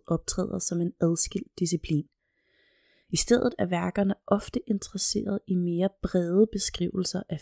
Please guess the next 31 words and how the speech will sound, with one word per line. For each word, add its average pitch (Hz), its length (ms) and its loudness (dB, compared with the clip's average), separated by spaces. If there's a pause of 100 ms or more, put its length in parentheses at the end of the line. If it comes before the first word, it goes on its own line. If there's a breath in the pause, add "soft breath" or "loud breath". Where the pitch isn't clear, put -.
(120)
finkulturen 202 960 0
eller 160 200 -4
det 180 220 -4 (120)
hof 190 280 -2 (100)
eller 175 180 0
den 175 280 0
elite, 170 500 -2
de 175 240 -8
hører 170 120 -4
til 156 300 -4
ved. 147 120 -2 (1400 soft breath)
Og - 220 -6
allermest 233 540 2
fremtrædende 175 580 -4
bliver 185 300 0
det, 196 160 -4 (240)
at - 180 -4
når 175 100 0
vi 170 120 -2
rejser 160 340 -4
tilbage 175 440 0
i 185 40 -2
tid, - 240 -2 (340)
og 185 100 -8
for - 120 -4
eksempel 214 520 0 (100)
finder 202 360 -2
os - 340 -10 (160)
her 202 220 -6 (140)
omkring 175 540 -6
tusindtallet, 208 800 -2